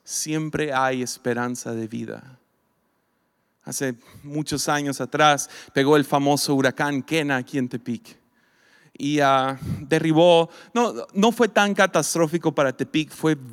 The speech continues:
devastador para algunas de las ciudades en la playa. Yo estaba muy chico para, para ser de algún tipo de ayuda, pero cuando pegó este huracán, ah, teníamos un gran árbol afuera de nuestra casa.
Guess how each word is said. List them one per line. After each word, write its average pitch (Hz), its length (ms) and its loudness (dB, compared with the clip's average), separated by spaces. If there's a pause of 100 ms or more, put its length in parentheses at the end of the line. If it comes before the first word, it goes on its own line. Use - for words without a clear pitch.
(140)
devastador 143 960 0
para 131 160 0
algunas 131 380 -4
de 131 80 -8
las 123 160 -2
ciudades 123 420 -2
en 123 80 -10
la 110 80 -10
playa. - 480 -8 (500)
Yo 165 100 -2
estaba 180 220 4
muy 175 200 2
chico 175 440 0
para, 143 360 2 (280)
para 127 160 4
ser 143 220 -2
de 139 100 2
algún 135 280 2
tipo 147 260 -2
de 139 80 4
ayuda, 147 540 2 (160)
pero 143 440 4 (240)
cuando 143 320 0
pegó 156 380 2
este 170 240 -4
huracán, 127 580 -2 (380)
ah, 135 320 -6
teníamos 202 460 0
un 196 160 -2
gran 160 320 0
árbol 143 400 2
afuera 139 360 0
de 131 60 0
nuestra 127 320 -4
casa. 127 420 -4